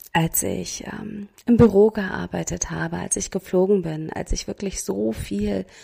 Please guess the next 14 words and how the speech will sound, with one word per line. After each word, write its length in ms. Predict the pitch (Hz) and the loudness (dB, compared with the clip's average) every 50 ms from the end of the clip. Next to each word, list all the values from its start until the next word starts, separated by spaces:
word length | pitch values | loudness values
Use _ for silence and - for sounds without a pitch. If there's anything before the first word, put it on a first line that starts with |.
| - - - - _ _ | -20 -20 -20 -20 _ _
Freunde 800 | - - - - 185 196 220 247 254 247 226 208 175 180 - - - | -20 -4 6 8 8 8 8 8 6 2 2 2 0 0 -2 -2 -2
und 380 | 185 185 185 180 180 - - - - - 202 | -2 -2 -2 -2 -4 -6 -8 -8 -12 -8 -8
tolle 420 | - - - 233 247 254 254 240 | -8 -4 -2 -2 -2 0 -2 -4
Dinge 460 | 196 - - 220 220 226 220 214 - | -4 2 4 4 4 4 0 -2 -2
erlebt 500 | - - 175 175 170 160 - _ - - | -2 -4 -2 -4 -4 -4 -8 _ -18 -14
habe, 400 | - 156 160 170 - - - 190 - _ _ _ - - - - _ _ _ _ _ | -12 -10 -10 -10 -10 -10 -10 -10 -12 _ _ _ -20 -20 -20 -20 _ _ _ _ _
an 120 | - 202 208 | 4 6 6
die 100 | 214 208 | 6 4
ich 180 | 196 - - | 2 2 -4
mich 220 | 202 185 - - - | -4 2 2 4 4
heute 340 | 180 180 196 226 - 254 | 4 0 0 -2 -2 -2
manchmal 500 | 214 190 180 180 190 - - - 165 160 | 0 0 0 -2 -4 -4 -4 -4 -4 -4
kaum 300 | - - - 170 165 170 | -4 -4 -4 -4 -4 -4
erinnere, 600 | - - 147 147 143 156 180 190 190 202 214 226 | -6 -6 -4 -4 -2 0 0 0 0 -2 -4 -4